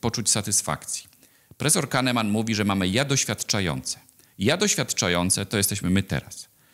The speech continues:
Ja doświadczające najczęściej karmi się obecnością osób, które nas kochają. Czyli ja się czuję dobrze, bezpiecznie, jestem w otoczeniu ludzi, które trochę na mnie uważają, e, to jest fajnie,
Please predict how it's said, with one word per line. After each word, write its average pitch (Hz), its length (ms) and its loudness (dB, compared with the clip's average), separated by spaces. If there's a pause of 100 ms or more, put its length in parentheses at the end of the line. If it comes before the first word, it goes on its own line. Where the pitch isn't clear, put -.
(180)
Ja 139 120 0
doświadczające 185 680 2
najczęściej 127 960 0 (280)
karmi 143 460 2
się - 280 0
obecnością 117 680 2
osób, 107 320 0
które 95 240 2
nas 82 160 4
kochają. 69 360 -2 (680)
Czyli 143 180 4
ja 123 80 6
się - 120 -2
czuję - 220 -4
dobrze, 110 500 0 (160)
bezpiecznie, 101 800 0 (200)
jestem 107 240 0
w 92 40 -6
otoczeniu 95 320 0
ludzi, 92 180 -2
które 82 240 -4
trochę - 240 -6
na 73 100 0
mnie 69 180 -2
uważają, 104 680 0 (400)
e, 82 240 0
to 139 100 -4
jest - 240 0
fajnie, 95 500 2